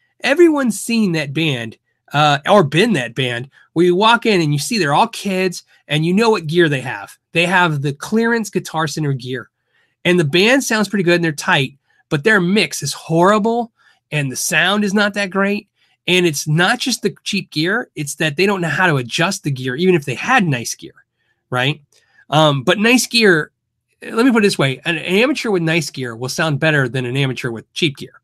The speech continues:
But a professional will sound better with cheap gear than an amateur with nice gear. I hope he didn't trick you guys by saying that the way I said it, but you guys get the point. So there you go. In other words, uh, yeah, use what works.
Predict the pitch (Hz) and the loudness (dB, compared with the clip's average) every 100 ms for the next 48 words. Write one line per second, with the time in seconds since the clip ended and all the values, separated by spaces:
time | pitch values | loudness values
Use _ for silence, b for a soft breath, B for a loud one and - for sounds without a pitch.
0 | _ _ _ _ _ _ - 175 165 147 | _ _ _ _ _ _ 0 4 4 2
1 | 170 143 262 262 196 156 131 123 _ 156 | 0 4 4 6 4 4 2 -4 _ -4
2 | 143 160 143 139 131 123 143 131 123 117 | -2 0 0 0 -2 -4 -6 -6 -6 -6
3 | 120 127 127 127 117 120 120 135 - - | -6 -6 -6 -6 -6 -4 0 0 -2 -12
4 | - b b b b _ - - - 135 | -20 b b b b _ -20 -8 2 4
5 | 160 135 120 - 139 117 113 110 117 139 | 4 4 2 0 0 -2 -4 -4 -4 -2
6 | 123 113 - _ 123 117 113 127 113 - | -2 -2 -8 _ -4 -2 0 -2 -2 -6
7 | - - 151 147 131 117 - - _ - | -6 2 4 4 2 -4 -10 -20 _ -20
8 | B B B - - _ - 139 123 - | B B B -10 -10 _ -2 0 0 -2
9 | - _ _ _ _ _ _ _ b b | -8 _ _ _ _ _ _ _ b b
10 | 196 202 165 - - 160 156 143 208 160 | 4 6 4 2 0 4 4 4 2 2
11 | 139 220 220 226 - 196 165 - - | 4 4 4 2 2 2 2 0 -12